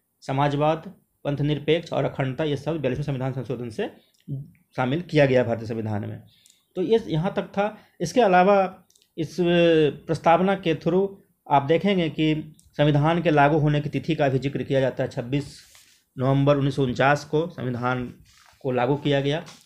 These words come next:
जिसके प्रस्तावना में इसका उल्लेख किया गया है। और इसका हिंदी में मिति मार्ग शीर्ष शुक्ल सप्तमी संवत दो हज़ार छः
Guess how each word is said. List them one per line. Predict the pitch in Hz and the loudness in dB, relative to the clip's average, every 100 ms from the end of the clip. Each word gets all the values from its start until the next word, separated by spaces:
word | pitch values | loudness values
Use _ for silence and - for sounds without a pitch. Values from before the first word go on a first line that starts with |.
| _ | _
जिसके | 117 107 135 | -16 -10 -8
प्रस्तावना | 127 - 120 120 139 | -8 -6 -4 -2 -2
में | 135 | -2
इसका | 127 131 | -4 -4
उल्लेख | 120 135 | -4 -4
किया | 143 135 | -2 -2
गया | 135 135 | 0 -2
है। | 151 - - _ - | -6 -10 -20 _ 0
और | 123 123 | 2 2
इसका | - 135 | 0 -4
हिंदी | 123 139 160 | 0 2 2
में | 160 135 139 - _ - | 2 -2 -6 -14 _ -2
मिति | 139 147 190 170 | -2 2 2 4
मार्ग | 139 135 135 131 127 | 4 4 2 0 -6
शीर्ष | - 185 190 165 - | -4 -4 -4 -12 -6
शुक्ल | - 202 - 151 123 | -4 -2 -2 -2 -4
सप्तमी | - 131 - 143 151 160 | -6 -8 -4 -4 -2 -4
संवत | 143 123 127 151 - | -6 -4 -4 -4 -4
दो | 120 139 | -2 0
हज़ार | 135 120 127 165 | -2 -4 -4 -4
छः | - 160 170 | -6 -6 -6